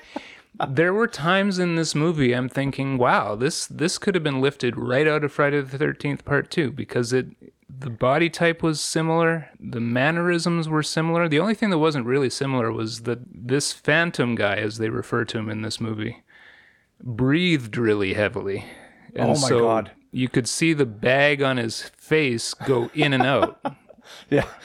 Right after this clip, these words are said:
Speaker 2: I
Speaker 1: all
Speaker 2: know.
Speaker 1: the time.
Speaker 2: We'll, we'll get, we'll get to kind of the, the story as well, but yeah, I'm sitting there. There's a scene where he's running through some corn and all this business, right? And then he's just, like, sitting there almost inhaling his goddamn mask, eh? <laughs> And, uh,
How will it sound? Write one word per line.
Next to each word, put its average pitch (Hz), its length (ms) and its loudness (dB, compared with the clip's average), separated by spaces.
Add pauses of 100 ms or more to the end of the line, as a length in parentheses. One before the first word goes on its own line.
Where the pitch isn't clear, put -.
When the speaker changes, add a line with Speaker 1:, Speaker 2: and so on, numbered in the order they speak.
(180)
Speaker 2:
I 127 100 2
Speaker 1:
all 123 60 2 (120)
Speaker 2:
know. 127 60 -2
Speaker 1:
the 131 80 -2
time. 135 460 -2 (540)
Speaker 2:
We'll, 120 220 2
we'll 123 180 2
get, 131 220 2
we'll 117 160 -2
get 120 220 2
to 113 100 -6
kind 107 260 0
of 101 80 -4
the, 101 160 -6 (180)
the 98 120 -8
story 107 320 -2
as 98 80 -6
well, 110 140 2
but 90 140 -2
yeah, 110 220 0 (240)
I'm 120 160 2
sitting 120 240 0
there. 117 220 0 (400)
There's 123 160 2
a 113 40 0
scene 139 320 0
where 123 120 4
he's 110 120 0
running 123 300 2
through 127 260 -2
some 107 240 -4
corn 127 400 2
and 104 100 -4
all 104 140 0
this 104 200 -4
business, 107 440 -4
right? 120 220 0 (500)
And 113 220 2
then 113 160 4
he's 107 160 -2
just, 131 220 -2
like, 120 160 0
sitting - 300 -2
there 113 220 2
almost 123 360 2
inhaling 120 580 4
his 104 160 -2
goddamn 110 560 2
mask, 110 480 2
eh? 110 160 -2 (260)
<laughs> - 280 -14
And, 120 260 4
uh, 117 200 4